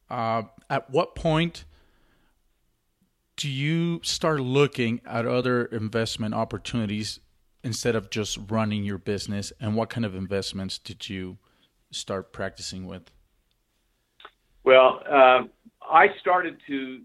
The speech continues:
Speaker 2: to look at other businesses that I could do when I had excess capital. So my business had grown just about as fast as I thought it could grow. I had excess capital, and I looked around and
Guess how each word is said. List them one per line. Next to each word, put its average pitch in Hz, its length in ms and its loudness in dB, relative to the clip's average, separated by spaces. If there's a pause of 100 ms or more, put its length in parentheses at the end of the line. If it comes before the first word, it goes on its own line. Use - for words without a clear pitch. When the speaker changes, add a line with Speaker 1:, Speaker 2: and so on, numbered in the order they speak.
(100)
Speaker 2:
to 139 80 -6
look 170 260 -6
at - 100 -2
other 147 180 -2
businesses 131 720 -4
that 110 120 -6
I 117 160 2
could 120 240 -14
do 101 560 -8 (560)
when 120 200 -4
I 127 160 0
had 123 280 -6
excess - 360 -10 (120)
capital. - 440 -10 (1120)
So 143 100 0
my 143 140 0
business 180 480 0
had 120 160 -10
grown 139 480 2
just 147 160 -10
about 135 300 -2
as - 80 -16 (100)
fast 135 360 2
as 117 60 -18
I 117 120 -4
thought 127 300 -6
it 120 100 -14
could 113 120 -16
grow. 104 560 -2 (540)
I 123 60 -10
had 135 260 0
excess 135 360 -2 (100)
capital, 123 460 -6
and 113 80 -2
I 110 40 -2
looked 156 260 -2
around 123 460 2
and 113 140 -4